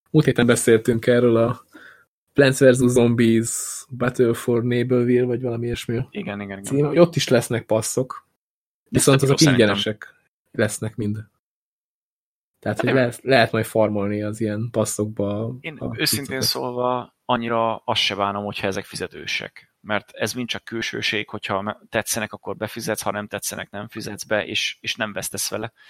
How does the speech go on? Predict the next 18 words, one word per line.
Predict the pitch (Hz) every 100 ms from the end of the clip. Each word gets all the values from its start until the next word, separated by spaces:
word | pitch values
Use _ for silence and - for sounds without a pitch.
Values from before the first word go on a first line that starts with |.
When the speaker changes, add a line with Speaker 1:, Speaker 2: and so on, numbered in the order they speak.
| - _
Speaker 2:
semmit, | - 98 107 123
és | - 277 98
így | 107 -
a | 107 107 110
fejlesztőknek | - 107 104 - - 107
meg | 101
további | 92 95 101 92
pénzszerzési | - 85 - - - - - -
lehetőség, | 87 - 98 - 98
annélkül, | 104 95 95 -
hogy | 101
mindenféle | 101 98 95 98
hülye | 98 95
mikrotranszakciókkal | 95 - - 92 92 - 87 87 -
pakolnak | - - - -
tele | -
a | 50
játékot. | - - - -